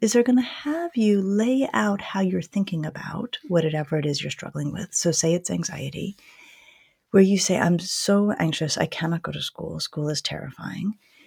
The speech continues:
They will have you in detailed ways articulate what is scary about school, what you think is scary about school.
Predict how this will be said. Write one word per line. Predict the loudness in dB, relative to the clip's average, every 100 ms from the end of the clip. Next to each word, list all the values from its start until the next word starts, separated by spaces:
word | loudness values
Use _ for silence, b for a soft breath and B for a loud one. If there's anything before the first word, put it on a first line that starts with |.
| _ 8
They | 8
will | 8
have | 4 0 2
you | 4
in | 6 4 2
detailed | 0 0 0 0 2 0 0
ways | 0 2 2 2 0 -4 -6 -10 _
articulate | -2 0 0 -2 -2
what | 0 4
is | 4 2
scary | 0 2 2
about | 2 0
school, | 0 0 2
what | 0
you | -4
think | -2 0 2
is | 0
scary | 0 0 0
about | -2 -6
school. | -6 -4 -4 -6